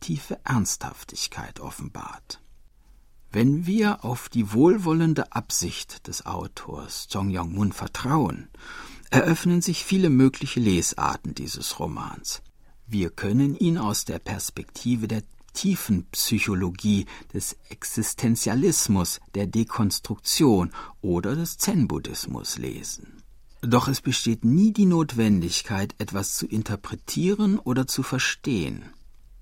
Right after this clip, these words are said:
Dieser Text will nicht studiert,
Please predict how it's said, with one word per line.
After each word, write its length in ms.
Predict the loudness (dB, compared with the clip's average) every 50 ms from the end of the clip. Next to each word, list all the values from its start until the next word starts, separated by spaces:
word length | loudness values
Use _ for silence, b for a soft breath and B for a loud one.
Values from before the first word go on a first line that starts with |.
| B B B B B B B B B 0
Dieser 260 | 4 4 4 4 4
Text 380 | 2 -2 -2 -2 -6 -2 4
will 160 | 6 8 10 10
nicht 240 | 8 8 6 2
studiert, 920 | -6 -6 -2 0 0 0 0 -2 -4 -2 2 4 4 4 2 0 -4 -12